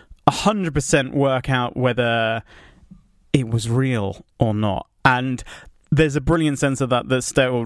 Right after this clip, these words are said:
remains, even though I've already listened to an episode now. And I think there's something brilliant about that.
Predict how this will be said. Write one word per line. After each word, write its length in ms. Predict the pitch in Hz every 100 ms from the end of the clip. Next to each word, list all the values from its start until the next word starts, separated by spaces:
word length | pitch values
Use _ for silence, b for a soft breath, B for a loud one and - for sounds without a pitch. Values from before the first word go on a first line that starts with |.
| -
remains, 640 | 135 131 131 120 107 104
even 240 | 120 110
though 80 | 107
I've 200 | 110 107
already 220 | 110 107
listened 320 | 104 113 - 107
to 60 |
an 80 | 107
episode 500 | 113 - 107 104 101
now. 200 | 104 98
And 100 | 117
I 40 | 113
think 260 | - 120
there's 100 | -
something 280 | - 120 104
brilliant 320 | - 127 110
about 180 | 107 113 110
that. 140 | 107